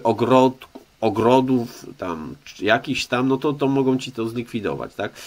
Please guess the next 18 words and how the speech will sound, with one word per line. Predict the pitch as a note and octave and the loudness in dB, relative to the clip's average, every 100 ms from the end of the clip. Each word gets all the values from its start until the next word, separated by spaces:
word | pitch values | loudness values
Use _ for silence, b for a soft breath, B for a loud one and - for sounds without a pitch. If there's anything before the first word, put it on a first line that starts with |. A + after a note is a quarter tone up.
| B B B | B B B
Tutaj | E3 E3 D#3 | -4 0 2
omijamy | D3 D3+ D#3+ F3 E3 | 2 4 4 4 2
te, | D3 D3 C#3 | 2 4 4
mm, | A2+ A#2 B2 B2+ B2 | 2 -2 -4 0 0
propozycje | B2 C3+ - B2 C3+ C#3+ D3 C3 A#2+ | 2 -2 0 0 2 0 4 6 6
tych, | C3+ A#2 - | 4 2 2
e, | A2+ A2 | 2 2
nowo | A#2 B2+ B2 | 2 2 0
wybudowanych | A#2+ A#2+ B2 A2+ A2+ A#2+ B2 A#2+ | -4 -4 0 2 4 4 2 -2
po | A#2 | -2
pięćset | B2 A#2 A#2 | -2 -2 -6
tysięcy | - - B2 B2 B2+ | -6 -2 0 0 -4
ze | A#2 | -10
względu | A2+ A#2+ A#2 | -4 -2 -2
na | A2+ A2+ | 0 0
to, | B2+ A2 | 0 0
że | A#2 A#2 - | 2 2 0
one | G2+ G#2+ G#2+ A2 | -4 -2 -2 -4